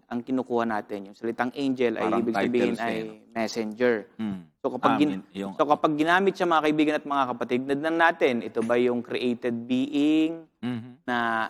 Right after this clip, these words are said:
Speaker 1: angel or ito ay ginamit as a title?
Speaker 2: Mm.
Speaker 1: Okay?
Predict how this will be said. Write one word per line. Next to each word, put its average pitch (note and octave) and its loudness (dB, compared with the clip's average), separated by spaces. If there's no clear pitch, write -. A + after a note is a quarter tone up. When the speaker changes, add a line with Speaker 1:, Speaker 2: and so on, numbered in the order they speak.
Speaker 1:
angel C3 2
or B2 2
ito B2+ -2
ay B2 2
ginamit B2+ 0
as A2 -4
a A2+ -2
title? G2+ -6
Speaker 2:
Mm. E2 -14
Speaker 1:
Okay? A2+ -2